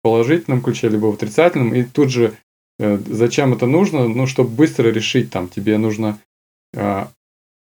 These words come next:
срочно убегать из этой ситуации, либо тебе нужно срочно, там, бить в морду, либо там нужно, к-, ну, короче, как-то быстро реагировать, р-, решать, принять,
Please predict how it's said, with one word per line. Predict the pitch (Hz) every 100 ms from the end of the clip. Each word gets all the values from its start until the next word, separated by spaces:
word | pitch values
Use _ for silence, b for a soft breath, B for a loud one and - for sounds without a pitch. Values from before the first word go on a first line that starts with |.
| -
срочно | - 123 131 131 117
убегать | 113 117 113 170 208 208 -
из | 117
этой | 117 110
ситуации, | 104 - 113 107 104 107
либо | 107 104
тебе | 110 113
нужно | 113 107 104
срочно, | - 120 120 - 104
там, | 101 98 92 98 -
бить | 107 131 120
в |
морду, | 117 156 180 139 101 - _ _ _ _ -
либо | 117 123
там | 127 120 120
нужно, | 113 113 107
к-, | -
ну, | 151
короче, | 135 127 131 -
как-то | 131 123
быстро | 117 135 - 113
реагировать, | 110 113 135 170 123 -
р-, | 110 -
решать, | - 117 - 147 151
принять, | - 120 117